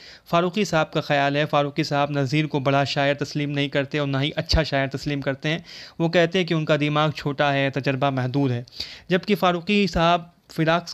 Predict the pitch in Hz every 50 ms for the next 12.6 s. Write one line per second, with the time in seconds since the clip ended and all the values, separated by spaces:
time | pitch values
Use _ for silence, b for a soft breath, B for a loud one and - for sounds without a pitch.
0 | - - 165 156 156 147 156 151 151 156 170 165 165 151 143 - 170 160 151 151
1 | 160 165 165 151 147 147 147 - - 156 147 147 156 165 160 175 165 165 160 156
2 | 147 139 - 156 165 165 165 151 147 143 143 - 156 147 135 151 147 147 139 131
3 | 139 156 151 151 143 - 151 143 143 143 143 143 139 135 131 139 139 139 139 139
4 | 139 139 131 135 147 156 156 151 143 143 135 131 143 143 139 139 135 - 151 147
5 | 139 135 131 131 131 117 - 139 127 B B B B B B B B - 156 151
6 | 156 156 147 151 156 135 156 156 139 - 170 160 - - 180 165 165 170 175 151
7 | 139 151 156 156 160 165 160 151 151 160 156 156 143 135 135 - 143 139 151 170
8 | 165 170 165 - 156 143 143 143 135 - 151 139 - 139 139 139 156 160 165 -
9 | - 165 156 - - 151 143 147 147 165 165 165 - 156 147 135 156 160 156 -
10 | 160 147 147 143 151 151 135 - 143 147 143 139 135 143 147 143 - - - 160
11 | 175 - B B B B B B B _ - 190 202 208 214 208 165 170 151 147
12 | 135 - 151 143 139 139 139 135 - 220 214 -